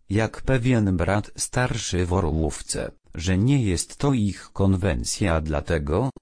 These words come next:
bo kierują nimi Polacy. Na początku konwencji w prywatnej rozmowie z braćmi i siostrami zboru w Orłówce zostałem poinformowany, że w zborze w Orłówce była wielka burza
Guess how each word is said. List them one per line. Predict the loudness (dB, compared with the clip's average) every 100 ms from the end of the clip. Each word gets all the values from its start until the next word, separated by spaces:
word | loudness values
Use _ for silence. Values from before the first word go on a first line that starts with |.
| -10
bo | -2 -2
kierują | 0 0 2 4 4 4
nimi | 4 4 4 2
Polacy. | 0 0 0 0 -4 -4 -8 -16 _ _ _
Na | 0 2
początku | 2 -2 0 0 0 2 2 2
konwencji | 0 0 0 2 2 0 -2 -2 -4
w | -2
prywatnej | -2 0 -2 0 2 2 2 2
rozmowie | 0 2 2 0 0 0 0
z | 0
braćmi | 0 0 -2 0 2 2 0
i | -2 -2
siostrami | 0 -2 -2 -2 0 2 2 0
zboru | -2 -2 0 2 2
w | 0 0
Orłówce | 0 0 0 -2 -2 0 0
zostałem | 0 0 0 0 2 4 4 0
poinformowany, | 0 0 0 0 0 2 2 2 0 0 -2 -6 -12 _ -4
że | 0 2
w | 0
zborze | -4 -2 0 2 0 0
w | 0
Orłówce | 0 0 0 0 -2 0 0
była | 2 2 2 2
wielka | 2 0 0 -2
burza | 0 0 0 -2 -4